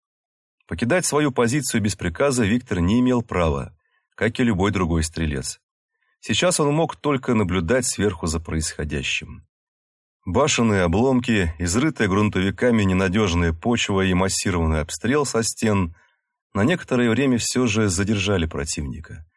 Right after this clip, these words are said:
позволив защитникам подтянуть к бреши последний резерв. Внизу уже ревели двигатели, лязгали гусеницы, стучали копыта. К пролому спешила кавалерия и бронетехника.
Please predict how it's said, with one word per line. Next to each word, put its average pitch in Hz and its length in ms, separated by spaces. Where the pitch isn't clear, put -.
позволив 87 480
защитникам 104 720
подтянуть 110 460
к 87 60
бреши 90 560
последний 80 560
резерв. 69 640
Внизу 165 380
уже 190 240
ревели 180 320
двигатели, 127 680
лязгали 95 520
гусеницы, 95 600
стучали 92 520
копыта. 78 680
К - 60
пролому 143 420
спешила 120 540
кавалерия 104 840
и 107 80
бронетехника. 85 1000